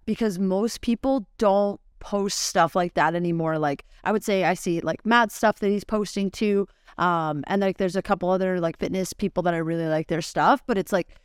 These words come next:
it comes from such a real place and, like,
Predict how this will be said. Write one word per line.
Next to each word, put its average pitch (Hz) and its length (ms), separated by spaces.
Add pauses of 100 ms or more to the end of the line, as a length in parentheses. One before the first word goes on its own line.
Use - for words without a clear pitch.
(360)
it 220 160
comes 220 320
from 247 220
such - 440
a 214 80
real 185 280
place 185 360
and, 202 80
like, 156 160